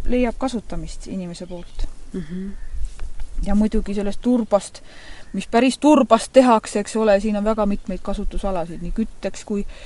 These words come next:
Speaker 1: kui aianduses, kui ma tean, et Soomes tehakse lausa, lausa lipsusid ja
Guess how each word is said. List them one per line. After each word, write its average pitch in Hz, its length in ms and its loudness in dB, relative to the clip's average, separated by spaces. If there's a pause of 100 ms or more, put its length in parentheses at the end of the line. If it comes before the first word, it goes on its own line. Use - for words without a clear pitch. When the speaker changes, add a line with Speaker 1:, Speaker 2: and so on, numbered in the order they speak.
(340)
Speaker 1:
kui 175 180 -4
aianduses, 220 880 4
kui 202 400 0
ma 185 160 0
tean, 202 200 0
et 202 120 -2
Soomes 226 560 4
tehakse 208 480 0
lausa, 196 460 4 (1400)
lausa 214 380 4 (180)
lipsusid 247 880 6
ja 294 140 12